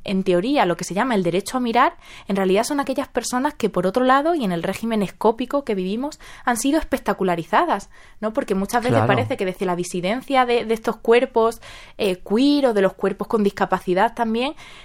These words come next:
Speaker 1: normalmente dirigimos también de una manera violenta en, en la calle, en la vida social pública, la mirada hacia ellos, ¿no? Y ahí también estamos ejerciendo una violencia con la mirada que también está vinculada al poder.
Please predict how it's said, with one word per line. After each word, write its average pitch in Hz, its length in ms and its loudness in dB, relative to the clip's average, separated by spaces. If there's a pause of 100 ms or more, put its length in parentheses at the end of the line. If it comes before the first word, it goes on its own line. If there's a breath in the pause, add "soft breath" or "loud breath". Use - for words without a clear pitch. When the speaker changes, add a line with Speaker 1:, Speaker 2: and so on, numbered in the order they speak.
(200 loud breath)
Speaker 1:
normalmente 226 440 2
dirigimos 233 500 -2
también 262 220 -2
de 240 60 -2
una 214 80 2
manera 208 240 4
violenta 214 760 2
en, 185 340 -2
en 190 140 0
la 170 100 0
calle, 226 440 2
en 202 80 -2
la 170 80 0
vida 180 180 -2
social 202 400 -2
pública, 220 300 0
la 185 100 0
mirada 202 300 2
hacia 190 220 -4
ellos, 170 220 -4
¿no? 175 100 -4
Y 185 80 -2
ahí 208 160 0
también 269 220 -6
estamos 196 320 -4
ejerciendo 165 560 -6 (280 loud breath)
una 185 200 4
violencia 170 480 0
con 165 140 -4
la 165 100 -2
mirada 170 380 0
que 180 100 -8
también 175 280 -4
está 160 280 -6
vinculada 156 440 -6
al 156 80 -8
poder. - 280 -10